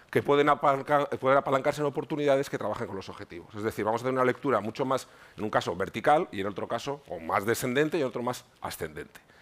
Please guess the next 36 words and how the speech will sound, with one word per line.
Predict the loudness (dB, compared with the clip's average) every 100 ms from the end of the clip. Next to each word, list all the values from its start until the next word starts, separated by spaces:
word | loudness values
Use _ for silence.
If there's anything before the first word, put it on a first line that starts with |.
| -4
¿Vale? | 2 2
Esa | 2
es | 2
la | 4
idea | 6 6
de | 6
trabajar | 4 2 0
con | -2
un | -2
framework | -2 0 0
de | -2
este | -6
tipo, | -10 -14 -18 _ -20 -20 -14
que | 4 6 6
trabaja | 2 0 2 0
muy | 0
bien | 2 2
para | 0
las | -2
personas | -4 -6 -4
más | 0 2
racionales, | 2 2 2 0
pero | -2 0
también | 2 2
para | 0
las | -6
personas | -6 -4 -2
más | -2 -2
creativas. | 0 0 -2 -10 -10
Depende | -10 -8
un | -6
poco | -6 -6
de | -6
vuestro, | -10 -12 -14 -16 _ -20 -20 _
de | -12
vuestro, | -10 -8 -8 -8 -10